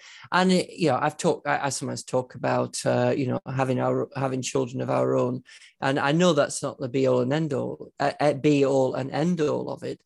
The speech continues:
But we don't allow children to, uh, present themselves at fifteen and say, "I don't want any children of my own, so can I be sterilized now, please?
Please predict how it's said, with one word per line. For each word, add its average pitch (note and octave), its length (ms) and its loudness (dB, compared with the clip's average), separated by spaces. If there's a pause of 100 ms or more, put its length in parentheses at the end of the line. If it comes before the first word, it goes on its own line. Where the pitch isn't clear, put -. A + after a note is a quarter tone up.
(320)
But - 100 4
we F3 100 8
don't G3 420 4
allow D#3 300 2
children D3+ 580 -4 (160)
to, C#3 240 2
uh, C3+ 60 4
present C#3 340 -4
themselves C3 480 -2
at - 80 -14
fifteen C3+ 400 -2
and B2 100 -2
say, C3 280 -2 (180)
"I D3 80 2
don't F3 160 6
want D3+ 200 0
any D3 180 0
children C#3 320 -2
of C3 80 -4
my C3 180 0
own, B2+ 140 -2
so C3 180 -8
can C#3 160 -8
I C3 40 -2
be C3 120 -4
sterilized B2+ 580 0
now, C#3 300 -2
please? - 400 -10